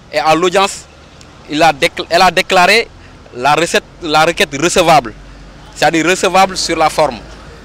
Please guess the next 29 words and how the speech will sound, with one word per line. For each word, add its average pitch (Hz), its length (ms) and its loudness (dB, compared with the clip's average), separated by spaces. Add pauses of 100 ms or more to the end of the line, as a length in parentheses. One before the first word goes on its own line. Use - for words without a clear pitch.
(100)
Mais 156 220 -2
sur 226 180 -6
le 214 120 0
fond, 202 280 0 (420)
ils 160 80 -6
nous 185 160 -6
ont 190 80 0
débouté 180 520 -2 (340)
du 156 120 -8
fait 185 260 -2
que 175 260 -4 (300)
les 160 180 0
preuves 196 420 0
étaient 160 300 -2
insuffisantes. 151 560 -6 (640)
Euh, 135 160 -2
c'est 160 140 -2
l'information 170 680 0
de 147 60 -6
taille 156 360 -2 (400)
qu'on 156 140 -4
voulait 165 260 -2
donner 170 240 0
à 160 120 0
la 151 100 2
population 147 560 -4
de 135 120 -8
Kër 143 180 -8
Moussa. 139 240 -8